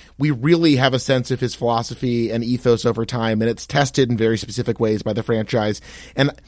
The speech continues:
I didn't walk away with enough about Riddick that makes him a distinct,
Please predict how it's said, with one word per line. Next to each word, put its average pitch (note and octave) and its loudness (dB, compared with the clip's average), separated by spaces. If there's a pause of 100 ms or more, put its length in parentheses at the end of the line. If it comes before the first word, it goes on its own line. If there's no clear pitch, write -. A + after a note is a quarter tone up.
(640)
I C#3+ 2
didn't F3+ 2 (280)
walk D3+ 4
away C3+ 6 (360)
with C3+ 2
enough B2+ 2
about B2 2
Riddick B2 4
that A#2 0
makes A#2+ 0
him B2 0
a A2+ -6
distinct, B2 -2